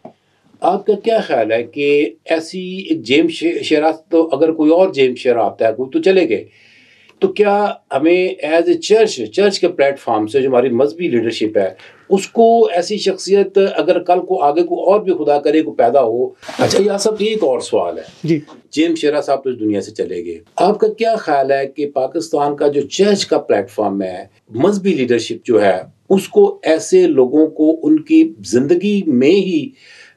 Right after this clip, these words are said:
Speaker 1: अप्रिशिएट करना चाहिए, अ, या कि नहीं करना चाहिए? अगर न-, अ, करना चाहिए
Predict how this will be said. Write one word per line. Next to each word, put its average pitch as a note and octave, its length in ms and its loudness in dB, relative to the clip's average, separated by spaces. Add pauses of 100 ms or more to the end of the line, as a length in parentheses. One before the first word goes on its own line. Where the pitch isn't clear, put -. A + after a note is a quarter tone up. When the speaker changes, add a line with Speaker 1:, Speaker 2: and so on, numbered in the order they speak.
(140)
Speaker 1:
अप्रिशिएट D3 960 0
करना D3+ 420 0
चाहिए, E3 760 2 (120)
अ, D3 60 0
या D3 420 2
कि E3 300 0
नहीं C#3+ 200 4
करना E3 400 0
चाहिए? D#3+ 420 4
अगर D#3+ 180 0
न-, A2 140 -8
अ, D3 400 -4
करना D3 380 2
चाहिए E3 500 2